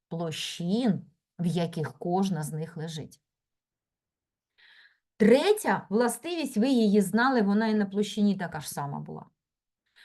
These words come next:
Ми її на площині, я її не намалювала спеціально, зачем воно от уже. Тобто ви казали таким чином: якщо, так, щас, лапочки мої, поміняю.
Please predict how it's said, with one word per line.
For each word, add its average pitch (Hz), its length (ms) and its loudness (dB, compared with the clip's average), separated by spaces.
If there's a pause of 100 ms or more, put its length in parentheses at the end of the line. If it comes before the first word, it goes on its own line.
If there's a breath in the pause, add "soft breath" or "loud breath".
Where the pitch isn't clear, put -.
Ми 269 160 2
її 262 280 4
на 247 140 4
площині, 226 480 0
я 262 120 4
її 202 260 4
не 202 140 6
намалювала 196 600 2
спеціально, 285 720 0 (160 loud breath)
зачем 208 360 2
воно 208 420 4
от 208 140 -2
уже. 151 280 -8 (200 soft breath)
Тобто 202 340 2 (220 loud breath)
ви 226 360 2 (240)
казали 226 440 4
таким 208 360 2
чином: 156 400 -8 (320)
якщо, 202 1120 4 (160)
так, 180 220 -6
щас, 165 320 -10
лапочки - 440 -12
мої, - 260 -12 (600)
поміняю. 165 640 -6